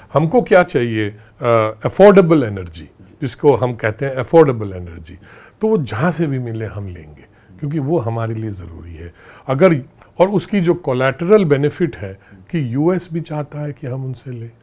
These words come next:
क्योंकि उनका हम एक, दो, तीन, चार बिलियन का ले लें तो हमारा जो एडवर्स बैलेंस है वो भी कम होता है। तो ट्रम्प साहब बड़े खुश होते हैं। अब ह्यूस्टन एक बहुत बड़ा गढ़ है ऑयल इंडस्ट्री का, इ-, इसीलिए ह्यूस्टन में ये किया भी गया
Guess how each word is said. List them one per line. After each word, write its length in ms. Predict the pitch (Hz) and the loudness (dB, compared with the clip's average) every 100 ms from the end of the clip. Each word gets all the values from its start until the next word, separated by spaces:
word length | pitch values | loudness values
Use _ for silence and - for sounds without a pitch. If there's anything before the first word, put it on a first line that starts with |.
| 98 92 - 101 | -20 -20 -20 -10
क्योंकि 200 | 151 135 | -8 -6
उनका 500 | 170 139 131 120 143 | -6 -6 -8 -6 -4
हम 240 | 123 131 120 | -4 -4 -4
एक, 200 | 120 117 | -6 -4
दो, 140 | 131 | -4
तीन, 280 | 123 117 123 | -4 -10 -12
चार 240 | 120 117 | -10 -10
बिलियन 400 | 117 107 110 120 | -8 -10 -10 -10
का 140 | 117 113 | -10 -10
ले 200 | 98 101 | -10 -6
लें 220 | 117 98 - - 104 | -6 -8 -12 -20 -8
तो 60 | 131 | -4
हमारा 320 | 117 127 123 | -2 -2 -2
जो 140 | 123 | -4
एडवर्स 400 | 117 113 117 120 | -6 -6 -4 -4
बैलेंस 520 | 101 104 107 117 110 117 | -4 -6 -4 -6 -6 -6
है 60 | |
वो 160 | 107 101 | -4 -6
भी 140 | 104 | -10
कम 180 | 104 117 | -10 -8
होता 360 | 113 110 110 113 | -6 -8 -6 -8
है। 100 | 107 92 - | -10 -18 -4
तो 60 | 156 | -2
ट्रम्प 260 | 143 139 | 2 2
साहब 240 | 123 123 110 | 2 -2 -2
बड़े 180 | 101 95 | -8 -10
खुश 300 | - 113 135 | -14 -14 -14
होते 240 | 127 120 | -14 -12
हैं। 220 | 113 107 95 - - | -12 -12 -18 -10 -2
अब 80 | 131 | -2
ह्यूस्टन 540 | 123 123 - 156 156 | 0 -4 0 0 2
एक 200 | 151 131 | 0 -2
बहुत 260 | 110 107 143 | -2 -2 -4
बड़ा 540 | 113 107 104 123 147 139 104 107 107 | -6 -6 -2 -2 -4 -10 -16 -14 -12
गढ़ 320 | 101 107 165 | -4 4 8
है 320 | 151 120 87 - - 92 | 8 4 -2 -12 -20 -6
ऑयल 460 | 123 127 131 123 113 110 | 0 2 2 0 -2 -4
इंडस्ट्री 500 | 110 107 107 - 117 | -4 -4 -6 -8 -12
का, 220 | 107 90 - - _ 139 | -10 -14 -16 -20 _ -10
इ-, 20 | |
इसीलिए 500 | 147 - 175 160 175 | -8 -6 -2 2 2
ह्यूस्टन 420 | 120 131 - 147 | 0 -4 0 0
में 180 | 147 147 | 2 0
ये 180 | 139 139 | 0 -6
किया 300 | - 170 175 | 2 6 6
भी 160 | 139 | 2
गया 320 | 110 110 143 | -2 -2 -2